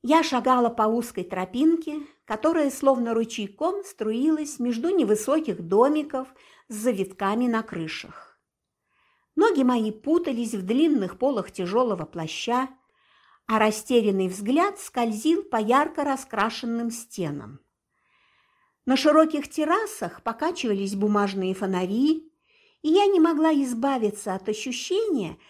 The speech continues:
что попала в восточный городок. Еще несколько шагов, и навстречу мне выйдет строй воинов с катанами за спиной или выпорхнет стайка белолицых дам в неуклюжих кимоно.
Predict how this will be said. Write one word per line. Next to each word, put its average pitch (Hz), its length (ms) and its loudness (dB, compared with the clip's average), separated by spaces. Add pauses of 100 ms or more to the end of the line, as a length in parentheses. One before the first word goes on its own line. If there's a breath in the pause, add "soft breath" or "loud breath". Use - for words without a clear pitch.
(220 soft breath)
что - 200 -6
попала 349 540 2 (200 loud breath)
в 214 100 -10
восточный 262 680 0
городок. 233 760 -2 (1300)
Еще 269 320 2
несколько 226 520 0
шагов, 208 640 2 (420)
и 277 80 -2
навстречу 294 560 0
мне 247 200 4
выйдет 247 420 2
строй 320 380 0
воинов 277 580 2
с - 100 -14
катанами 247 680 -2
за 233 140 -6
спиной 220 680 -6 (400 soft breath)
или 370 220 8
выпорхнет 202 600 -2
стайка 190 420 -4
белолицых 185 680 -2
дам 220 360 6
в 254 80 -2
неуклюжих 254 800 0
кимоно. 214 680 -4